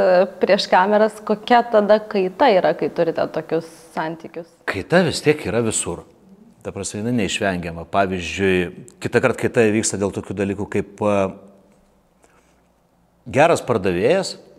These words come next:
Speaker 2: technikos ar be-, ar bet koks kitas geras pardavėjas, kažkada pavargsta pava-, pardavinėt, dažniausiai pavargsta ir tikrai žmogui noris pokyčio. Ir jeigu tu savo į-,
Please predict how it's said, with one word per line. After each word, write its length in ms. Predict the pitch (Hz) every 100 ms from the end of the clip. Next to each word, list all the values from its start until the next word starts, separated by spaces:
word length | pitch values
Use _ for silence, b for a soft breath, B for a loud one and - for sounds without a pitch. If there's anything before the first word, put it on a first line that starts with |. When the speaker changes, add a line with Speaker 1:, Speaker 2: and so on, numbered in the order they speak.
| _ - -
Speaker 2:
technikos 520 | 135 - 131 113 104
ar 100 | 87
be-, 220 | 80 98
ar 120 | 101
bet 140 | 98 -
koks 200 | 127 -
kitas 240 | 135 127 120
geras 220 | 131 123
pardavėjas, 580 | - 117 120 127 123 113 b b b b b b b b _ _ _ -
kažkada 440 | 139 - 147 135
pavargsta 440 | 135 151 175 - 113
pava-, 320 | 120 113 123 120
pardavinėt, 720 | 123 123 120 135 147 139 - 92
dažniausiai 460 | 92 107 156 160 170
pavargsta 540 | 95 87 87 - - 87
ir 100 | 92
tikrai 220 | - 165
žmogui 260 | 117 123 117
noris 220 | 113 107
pokyčio. 500 | - 120 - 90 - - B B B 113
Ir 100 | 120
jeigu 200 | 135 135
tu 100 | 123
savo 320 | - 131 113
į-, 100 | 120